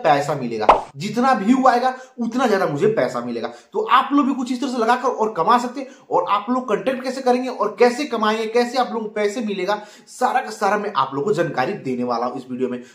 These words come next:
तो गाइस, आप लोग बस बने रहे, ठीक है ना गाइस? तो गाइस, आप लोग इस चैनल पे नए, तो प्लीज पहले चैनल सब्सक्राइब कर दीजिएगा। तो गाइस, चलिए हम लोग स्टार्ट करते हैं कि हम लोग पैसे कैसे कमाएंगे। तो गाइस, क्या करते हैं, आप लोग, आप लोग भी अपना क्या कीजिए, स्क्रीन थोड़ा सा मूव कर लीजिए। स्टार्ट करते हैं।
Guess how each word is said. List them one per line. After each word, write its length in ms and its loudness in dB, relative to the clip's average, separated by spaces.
तो 60 -6
गाइस, 300 2
आप 260 2
लोग 120 -4
बस 140 6
बने 160 2
रहे, 160 4
ठीक 160 -4
है 60 -2
ना 60 -2
गाइस? 220 0
तो 80 -6
गाइस, 240 0
आप 300 2
लोग 220 -2
इस 80 -10
चैनल 160 2
पे 100 -2
नए, 140 0
तो 100 2
प्लीज 260 6
पहले 160 -2
चैनल 140 -6
सब्सक्राइब 360 -2
कर 60 0
दीजिएगा। 240 -4
तो 100 -4
गाइस, 220 2
चलिए 140 -2
हम 100 -2
लोग 220 -4
स्टार्ट 380 0
करते 200 -2
हैं 120 -2
कि 60 -10
हम 140 -6
लोग 160 2
पैसे 240 0
कैसे 240 -2
कमाएंगे। 480 -2
तो 60 -4
गाइस, 280 4
क्या 120 -2
करते 260 -2
हैं, 360 -12
आप 200 0
लोग, 140 -6
आप 160 -4
लोग 140 -2
भी 60 -2
अपना 240 0
क्या 100 -4
कीजिए, 320 -4
स्क्रीन 240 -8
थोड़ा 180 2
सा 220 -2
मूव 220 -4
कर 200 -4
लीजिए। 560 -10
स्टार्ट 340 0
करते 220 -10
हैं। 240 -18